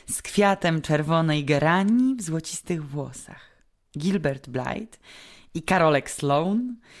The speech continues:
starali się przebywać jak najbliżej Ani. Zosia Sloane była dzisiaj blada i melancholijna, bo ojciec niechętnie spoglądał na zaloty Olivera Kimballa,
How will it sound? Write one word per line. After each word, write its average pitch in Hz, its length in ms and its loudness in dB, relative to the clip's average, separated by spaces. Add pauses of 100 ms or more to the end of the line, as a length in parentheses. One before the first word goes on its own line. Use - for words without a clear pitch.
(160)
starali 185 440 2
się 180 160 -4
przebywać 175 640 -2
jak 170 240 -2
najbliżej 160 560 -2
Ani. 143 320 -4 (440)
Zosia 165 380 0
Sloane 135 520 -4 (720)
była 302 260 2
dzisiaj 202 400 -2
blada 175 500 4
i 170 140 -6
melancholijna, 175 1000 0 (460)
bo 170 180 0
ojciec 196 500 2
niechętnie 196 760 2
spoglądał 170 720 0
na 147 160 -2
zaloty 151 520 0
Olivera 147 560 0
Kimballa, 147 680 -2